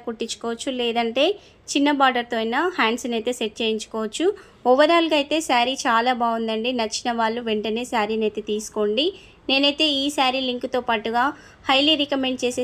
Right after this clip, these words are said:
శారీ కలెక్షన్ లింకులను కూడా వీడియో కింద డిస్క్రిప్షన్లో అయితే ఇస్తానండి. ఒకసారి వాటిని కూడా ఓపెన్ చేసి చూడండి. మీకు నచ్చిన శారీ కలెక్షన్ అయితే మీరు ఆర్డర్‌ని ప్లేస్ చేసుకోండి. నేను ఇచ్చే లింకులు కూడా అన్నీ highly recommend చేసే బెస్ట్ శారీ కలెక్షన్ లింకులనే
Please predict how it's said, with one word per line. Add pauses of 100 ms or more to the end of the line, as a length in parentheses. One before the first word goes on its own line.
శారీ
కలెక్షన్
లింకులను
కూడా (120)
వీడియో
కింద (120)
డిస్క్రిప్షన్లో
అయితే
ఇస్తానండి. (600)
ఒకసారి
వాటిని
కూడా
ఓపెన్
చేసి
చూడండి.
మీకు
నచ్చిన
శారీ
కలెక్షన్
అయితే
మీరు
ఆర్డర్‌ని
ప్లేస్
చేసుకోండి. (400)
నేను
ఇచ్చే
లింకులు
కూడా (200)
అన్నీ
highly
recommend
చేసే (400)
బెస్ట్
శారీ
కలెక్షన్
లింకులనే